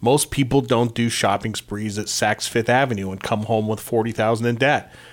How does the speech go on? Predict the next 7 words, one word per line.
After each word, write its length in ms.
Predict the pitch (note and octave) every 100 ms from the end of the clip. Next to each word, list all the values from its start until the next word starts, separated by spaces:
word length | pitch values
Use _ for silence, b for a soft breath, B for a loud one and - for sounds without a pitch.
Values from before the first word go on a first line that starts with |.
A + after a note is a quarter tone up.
| B B -
Most 240 | C#3+ -
people 200 | F3+ E3
don't 240 | E3+ E3+ C#3
do 200 | E3 E3
that. 280 | F2+ - -
That's 560 | - A#2 C#3+ - - - A#2 - - _ _ _ -
rare. 680 | A#2 A#2 D#3 F3 G2+ C#2+